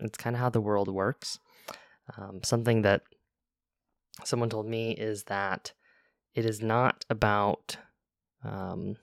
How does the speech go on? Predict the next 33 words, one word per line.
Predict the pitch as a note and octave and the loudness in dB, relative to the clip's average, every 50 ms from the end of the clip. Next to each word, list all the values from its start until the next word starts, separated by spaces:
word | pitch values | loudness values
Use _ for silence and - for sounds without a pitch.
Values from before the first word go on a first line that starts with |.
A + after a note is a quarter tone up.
| _ _ _ - - | _ _ _ -14 -2
who | - - D#3 | 4 6 6
you | D#3 D3 D3+ C#3+ | 6 6 4 2
know | C3 A#2+ B2 C#3+ E3 G3 G#3 - _ _ _ _ _ _ _ _ - | 2 4 4 4 4 2 2 -2 _ _ _ _ _ _ _ _ -2
or | A2+ A2 G#2 G2+ | 0 2 2 4
what | G2 A#2+ D#3 F3+ - - | 6 6 6 6 4 -2
you | G#2 | -6
know, | G2 G2 G2 G2 G2 G#2 - - - - - _ _ | -4 -4 -4 -4 -4 -6 -10 -14 -20 -20 -20 _ _
it's | - - | -12 -8
about | - G2 F#2 G2 | -6 -6 -4 -4
who | G#2+ B2 A#2+ | -4 -4 -4
knows | A2+ G#2+ G2+ G2 F#2+ | -4 -4 -4 -6 -6
you. | G#2 G#2 A2+ C3 D#3+ F3 - _ - - | -4 -4 -2 -2 -2 -4 -8 _ -14 -10
And | G#2 G2+ G2+ G#2+ | -8 -6 -4 0
that | A#2+ B2 | 0 2
really | A#2+ B2+ A#2+ A#2 A2 A2 | 4 6 6 6 4 2
was | G#2+ A2 A2 G#2 G2 G2+ | 2 0 0 -2 -2 -2
the | - F#2 | -8 -10
case | - - G2 G2 - - - - - | -8 -6 -6 -6 -4 -6 -8 -8 -10
for | - - - G#2 G2+ F#2+ F#2 F#2 F#2+ - _ _ _ _ _ _ _ _ - | -10 -6 -2 -2 0 0 0 -2 -2 -4 _ _ _ _ _ _ _ _ -4
me | - G#2+ G#2 | -2 0 2
getting | G#2 A2 G#2+ G#2+ G#2 | 4 4 4 4 2
this | G2+ G#2 G2 A2+ | 0 0 2 4
role. | C#3 D3 - - - - _ - - - _ _ _ _ _ _ - - | 4 4 4 2 -2 -8 _ -20 -20 -20 _ _ _ _ _ _ -12 -8
Um, | - F#2+ F2+ F#2 - - A2 - - _ _ _ _ _ _ _ _ _ _ _ _ _ _ _ _ _ _ _ _ _ _ | -6 -6 -4 -4 -6 -6 -8 -10 -12 _ _ _ _ _ _ _ _ _ _ _ _ _ _ _ _ _ _ _ _ _ _
I | - A2+ A2 A2 A2+ A#2 A#2+ A#2+ A#2+ A#2+ A#2+ A#2 A#2 A2+ - - - - | 6 8 8 8 6 6 6 6 4 4 2 2 -2 -4 -8 -12 -12 -8
met, | - A#2 A2 A2 A2 G#2 - - - - - _ _ - | -4 -2 2 2 2 2 2 -2 -6 -10 -10 _ _ -10
uh, | - G#2 G#2 G2+ G2 F#2+ F#2+ F#2+ F#2+ F#2+ - - - _ _ _ _ _ _ _ _ | -8 -6 -6 -4 -6 -6 -6 -8 -8 -8 -10 -12 -18 _ _ _ _ _ _ _ _
a | A2+ A2 A2 | -2 -2 -2
woman, | G#2+ - D#3+ B2+ B2+ B2+ B2+ B2+ B2 A#2+ B2 B2 A#2+ A#2+ - _ - - | -2 -2 2 4 4 6 6 6 4 4 2 -2 -4 -6 -10 _ -14 -10
um, | G#2 G2+ G2 - | -6 -4 -2 -2
at | - G2+ - | 0 -2 -2
Case | - - B2+ - - | -2 -2 -2 0 0
Western, | C#3 C#3 - - D3 C#3+ C#3 C#3 | 0 -2 0 0 0 0 2 0